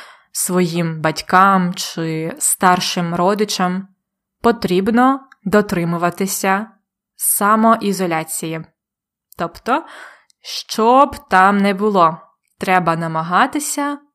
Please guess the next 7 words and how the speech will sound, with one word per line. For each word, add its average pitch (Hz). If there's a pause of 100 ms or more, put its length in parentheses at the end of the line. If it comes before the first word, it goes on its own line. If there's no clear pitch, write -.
сидіти 180
вдома, 185 (440)
самоізолюватися. 190 (1040)
Якщо 208
це 190
можливо, 220
варто 262